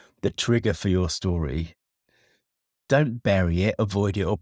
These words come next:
pussyfoot around it. Use it. Use that power. Use that momentum, because that is the shove that gets people into the story that you're telling.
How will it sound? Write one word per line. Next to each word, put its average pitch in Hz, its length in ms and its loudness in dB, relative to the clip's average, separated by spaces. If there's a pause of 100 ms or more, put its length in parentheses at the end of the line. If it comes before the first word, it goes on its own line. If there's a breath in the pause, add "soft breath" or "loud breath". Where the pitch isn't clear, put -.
pussyfoot - 560 -4
around 87 420 -4
it. 123 120 -4 (840)
Use 120 520 0
it. 87 220 -4 (220)
Use 107 300 2
that 107 240 0
power. 78 520 -2 (400)
Use 110 360 2
that 85 180 0
momentum, 85 460 -2
because - 280 -8
that 113 200 2
is - 80 -4
the - 120 -8
shove - 720 -4 (1040)
that 80 160 -4
gets - 260 -2
people 87 520 -4
into 87 260 -2
the 80 80 -2
story 80 380 -4
that 80 80 -4
you're 73 160 -4
telling. 73 420 -8